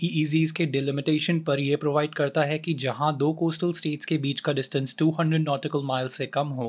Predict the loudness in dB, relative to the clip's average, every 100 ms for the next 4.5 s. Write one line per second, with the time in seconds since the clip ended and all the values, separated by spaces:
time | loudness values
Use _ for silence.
0 | -2 -2 0 -2 -4 -4 -2 0 0 -2
1 | -2 -2 0 -2 -2 -4 -4 -4 -4 -4
2 | -6 -6 -6 -2 -2 0 0 0 2 0
3 | 2 0 -2 -6 -2 -2 -2 -2 -2 0
4 | -2 -4 -6 -6 -10